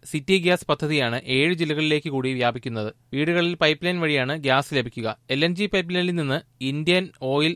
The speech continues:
അദാനി ഗ്യാസ് ലിമിറ്റഡാണ് സിറ്റി ഗ്യാസ് പദ്ധതി നടപ്പാക്കുന്നത്. രണ്ടായിരത്തി പതിനാറ് ഫെബ്രുവരി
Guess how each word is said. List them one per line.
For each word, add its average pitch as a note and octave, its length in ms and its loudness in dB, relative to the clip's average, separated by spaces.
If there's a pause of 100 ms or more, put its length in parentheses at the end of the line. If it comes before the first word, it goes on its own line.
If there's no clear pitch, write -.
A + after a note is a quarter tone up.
(100)
അദാനി D#3 400 2
ഗ്യാസ് D3+ 320 0
ലിമിറ്റഡാണ് C3 560 -2
സിറ്റി E3 360 -2
ഗ്യാസ് D#3 300 -4
പദ്ധതി C3 400 -6
നടപ്പാക്കുന്നത്. B2 640 -2 (300)
രണ്ടായിരത്തി D#3 400 0
പതിനാറ് D#3 440 0
ഫെബ്രുവരി E3 500 -4